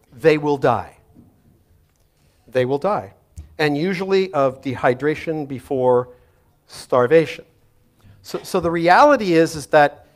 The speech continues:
sheep are generally, or what's best for them,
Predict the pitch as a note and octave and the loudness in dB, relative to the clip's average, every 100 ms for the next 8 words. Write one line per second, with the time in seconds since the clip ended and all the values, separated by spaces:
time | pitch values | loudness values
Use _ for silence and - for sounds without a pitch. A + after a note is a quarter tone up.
0 | _ - - A#3 A#3+ D#3+ D3+ D3+ _ - | _ -16 -10 -10 -4 0 0 -2 _ -20
1 | - E3 G3 A3+ A3+ A3+ A#3 A3+ A3 - | -6 -4 -2 0 -2 -4 -6 -6 -10 -14
2 | _ _ _ _ _ _ _ _ _ _ | _ _ _ _ _ _ _ _ _ _
3 | _ D3+ C3 B2+ B2+ - D3 - A2 G2 | _ -4 -2 -2 -4 -4 -4 -6 -18 -18
4 | A2+ | -20